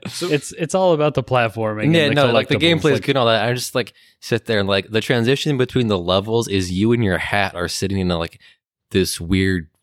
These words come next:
Speaker 3: vehicle, and your hat's like, "Hey, did you know that you can crouch and then jump?"
Speaker 2: Mm-hmm.
Speaker 3: And you're just like,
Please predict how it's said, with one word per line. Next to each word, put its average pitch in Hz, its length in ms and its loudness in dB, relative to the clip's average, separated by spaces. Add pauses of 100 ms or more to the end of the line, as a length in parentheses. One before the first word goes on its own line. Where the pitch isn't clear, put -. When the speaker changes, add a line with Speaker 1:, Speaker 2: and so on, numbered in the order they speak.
(340)
Speaker 3:
vehicle, 85 680 0 (300)
and 95 180 2
your 90 140 0
hat's 101 400 -2
like, 95 260 -2 (260)
"Hey, 120 360 0
did 98 240 0
you 95 100 2
know 98 280 2
that 110 240 -2
you 98 180 -2
can 85 480 0 (240)
crouch 92 540 0
and 82 120 -2
then 80 180 -2
jump?" 82 400 0 (840)
Speaker 2:
Mm-hmm. 98 260 -2 (220)
Speaker 3:
And 87 220 -2
you're 82 120 -2
just - 300 -10 (180)
like, 80 180 -16